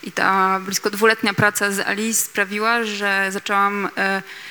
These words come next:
e, uznawać za dość pas-, za pasjonujące, e, wszystkie te opowieści o matkach, które,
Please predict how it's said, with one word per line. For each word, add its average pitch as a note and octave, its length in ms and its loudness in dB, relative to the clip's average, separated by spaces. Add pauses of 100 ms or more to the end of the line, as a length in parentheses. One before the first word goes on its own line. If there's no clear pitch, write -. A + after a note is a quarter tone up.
(140)
e, F#3+ 640 0
uznawać G3+ 360 0
za F#3+ 60 -8
dość F#3+ 180 -4
pas-, - 340 -2
za G#3+ 100 0
pasjonujące, A3 920 2 (420)
e, F3+ 100 -4
wszystkie F#3+ 380 -2
te G3 120 -2
opowieści G3+ 560 0
o F#3+ 120 0
matkach, G3 520 0
które, F#3+ 600 0